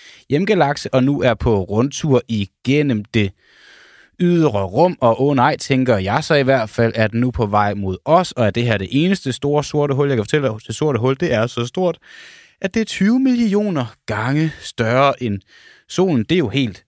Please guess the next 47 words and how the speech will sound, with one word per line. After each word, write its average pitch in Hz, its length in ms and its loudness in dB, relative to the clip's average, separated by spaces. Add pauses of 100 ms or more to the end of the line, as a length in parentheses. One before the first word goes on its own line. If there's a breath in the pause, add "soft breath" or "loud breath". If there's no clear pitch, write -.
vanvittigt 147 400 0
at 98 60 -8
tænke 151 240 -2
på, 143 140 -2
at 110 100 0
der 107 60 -2
så 131 100 -4
er 123 60 0
flere 131 300 -2
af 104 80 -2
dem. 139 220 -2
Jeg 117 120 0
har 110 200 -2
alle 139 220 0
mulige 127 280 0
spørgsmål. 123 440 -4
Dem, 156 120 -2
der 139 80 2
kan 90 200 -4 (480 soft breath)
svare 110 360 -4
på 95 180 -4 (240)
alle 123 240 2
de 101 220 -2
spørgsmål, 101 560 -4
jeg 82 100 -6
har, 185 340 -2
det 151 180 -2
er 110 100 -2
vores, 95 480 -8 (880 soft breath)
øh, - 180 -6 (360 loud breath)
nogle 98 260 -6
eksperter, 143 380 -2
vi, 131 120 -4
på 127 160 -2
området, 151 280 0
vi 131 60 0
har 120 120 -2 (160)
benyttet 135 220 0
os 127 120 -4
af 120 160 0
før, 170 160 2
som 139 160 -2
altid 175 320 0
har 110 240 -2
leveret. 127 480 0
Det 139 200 -2
er 92 120 -4